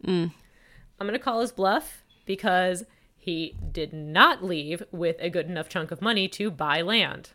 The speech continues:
Speaker 1: Mm.
Speaker 2: In fact, he left Berkeley to go live in his parents' house.
Speaker 1: Oh, good.
Speaker 2: He would eventually approach his brother about buying a plot of land in Canada to go halvesies on,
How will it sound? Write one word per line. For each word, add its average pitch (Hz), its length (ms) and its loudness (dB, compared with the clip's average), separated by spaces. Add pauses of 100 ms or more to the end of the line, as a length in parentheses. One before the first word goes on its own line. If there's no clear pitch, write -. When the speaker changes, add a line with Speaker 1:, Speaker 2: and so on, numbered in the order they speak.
Speaker 1:
Mm. 190 720 0
Speaker 2:
In 165 260 -2
fact, 240 440 2
he 240 120 0
left 262 360 2
Berkeley 294 400 0
to 247 180 -4
go 185 120 0
live 165 320 -2
in 165 160 -6
his 170 160 -6
parents' 156 380 -6
house. - 400 -10 (380)
Speaker 1:
Oh, 277 180 -2
good. - 360 -2 (1500)
Speaker 2:
He 262 300 -2
would 339 460 0
eventually 214 440 -2
approach 190 360 -6
his 175 120 -10
brother 180 360 0
about 170 240 -4
buying 160 260 -2
a 160 40 -12
plot - 320 -4
of 151 80 -10
land 156 240 -8
in 151 100 -14
Canada 247 720 2
to 214 80 -4
go 151 180 -2
halvesies 196 600 0
on, 185 420 -2